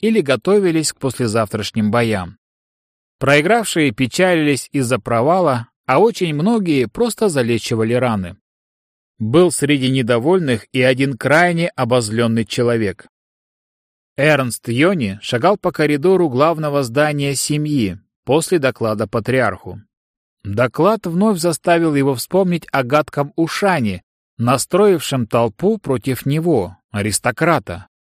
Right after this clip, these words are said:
А ещё этот уродец каким-то образом стал лучшим участником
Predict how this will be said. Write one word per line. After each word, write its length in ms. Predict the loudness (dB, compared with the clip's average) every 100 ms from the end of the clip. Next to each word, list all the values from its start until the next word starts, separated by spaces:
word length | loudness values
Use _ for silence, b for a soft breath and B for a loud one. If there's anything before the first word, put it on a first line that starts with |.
| _ _ _ _ _ _ _
А 120 | 0
ещё 300 | 0 2 2
этот 240 | 2 0 0
уродец 400 | 0 0 -4 -6
каким-то 400 | -2 -2 0 2
образом 400 | 2 0 -2 -4
стал 300 | 0 0 2
лучшим 520 | 0 -2 -4 -6 -2
участником 960 | -4 -2 -2 -2 -2 -8 -6 -2 -2